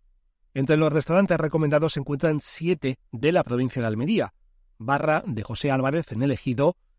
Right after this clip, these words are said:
El Cabo, de Carboneras; José Bañuerga, de Almería; Juan Moreno, en Vera; Salmantice, en Almería; Tony García, Espacio Gastronómico, en Almería; y El Travieso, también en Almería.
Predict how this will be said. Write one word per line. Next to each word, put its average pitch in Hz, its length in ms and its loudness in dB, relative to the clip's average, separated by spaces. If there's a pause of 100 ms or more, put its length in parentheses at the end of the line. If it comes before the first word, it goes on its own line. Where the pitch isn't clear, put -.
(140)
El 123 140 -2
Cabo, 156 300 0 (180)
de 107 100 -6
Carboneras; 143 760 0 (220)
José 151 260 -4
Bañuerga, 139 640 0 (280)
de 127 140 -2
Almería; 131 500 0 (440)
Juan 185 200 2
Moreno, 151 480 0 (240)
en 107 200 -8
Vera; 175 340 2 (440)
Salmantice, 147 760 -2 (240)
en 117 140 -2
Almería; 160 500 0 (500)
Tony 185 240 2
García, 156 440 2
Espacio 135 380 -4
Gastronómico, 139 680 0
en 131 80 -2
Almería; 139 480 -2 (260)
y 123 160 0
El 190 120 2
Travieso, 135 580 0 (160)
también 139 460 0 (160)
en 120 120 0
Almería. 87 480 -10